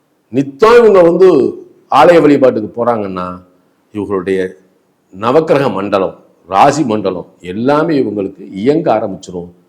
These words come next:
சகலமும் யதார்த்தமா இவங்களுக்கு கிடைக்கும். இப்ப உங்களுடைய தசாபுத்தியை பத்தி, இவங்க ஜனன ஜாதகத்தை பத்தி கவலையே பட வேண்டாம்.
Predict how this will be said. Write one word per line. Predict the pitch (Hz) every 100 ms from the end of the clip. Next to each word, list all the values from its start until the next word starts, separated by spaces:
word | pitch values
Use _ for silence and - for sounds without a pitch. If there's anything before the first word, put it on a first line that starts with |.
| _ _ _
சகலமும் | _ - - 131 147 175 180 196 226
யதார்த்தமா | 113 110 127 147 151 - 143 170
இவங்களுக்கு | 110 95 95 -
கிடைக்கும். | 87 - _ _ _ _ _ _ _ _ _ _ -
இப்ப | 202
உங்களுடைய | 196 175 147 135
தசாபுத்தியை | 131 127 165 147 120 117
பத்தி, | 104 90 123
இவங்க | 135
ஜனன | 104 120 151
ஜாதகத்தை | 131 117 101 92
பத்தி | 85 127
கவலையே | - 104 135 143 165
பட | 87
வேண்டாம். | 85 82